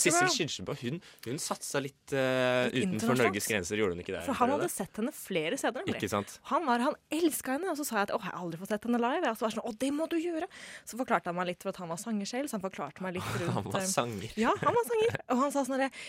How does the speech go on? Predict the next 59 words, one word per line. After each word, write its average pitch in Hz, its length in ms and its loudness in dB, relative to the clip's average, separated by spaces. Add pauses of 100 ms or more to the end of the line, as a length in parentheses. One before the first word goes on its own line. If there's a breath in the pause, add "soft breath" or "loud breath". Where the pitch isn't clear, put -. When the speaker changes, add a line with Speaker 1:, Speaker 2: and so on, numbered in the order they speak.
(100)
Speaker 2:
«Yeah, 277 240 6
she's 208 240 2
really 269 160 4
kept 240 240 2
her 185 80 2
vocal 226 320 4
range, 190 320 2
you 185 80 2
know, 233 160 2
like, 180 240 0
Speaker 1:
Ah, 170 240 2
Speaker 2:
after 180 160 0
a 190 80 2
while, 226 240 6
when 185 80 0
they 170 80 0
get 202 80 4
a 202 80 4
Speaker 1:
shit, - 80 -
Speaker 2:
bit 175 80 2
Speaker 1:
shit, 202 80 2
Speaker 2:
older, 240 400 4
Speaker 1:
ja. 247 80 4
Speaker 2:
they 170 80 4
start 175 300 -2
like, 147 100 0
mm, 214 400 2
but 170 80 2
she's 143 200 -6
really 208 240 4
hit 185 180 2
that 220 140 4
Speaker 1:
Begynner 202 160 2
Speaker 2:
note, 262 100 0
and 175 80 -2
she 185 140 -4
went 170 340 0
with 143 160 -4
it.» 110 100 -6
Speaker 1:
vokal, 87 540 2 (160)
ehm, 85 580 -8 (140)
vocal 90 320 -6
rangen 90 540 -4
og 87 100 -8
Speaker 2:
Vocal 170 80 -6
Speaker 1:
snurpe 180 320 -2
seg 170 80 -4
Speaker 2:
range. 165 80 -6
Speaker 1:
sammen 87 320 -6
som 87 280 -8
en 87 260 -10 (640 loud breath)
skinnpose. 85 720 -8 (560 soft breath)
Speaker 2:
Akkurat - 440 -10
det 151 140 -6
den 190 100 -6
gjør, 208 140 -6
vet - 80 -14
du. - 60 0
Speaker 1:
Ja. - 20 -20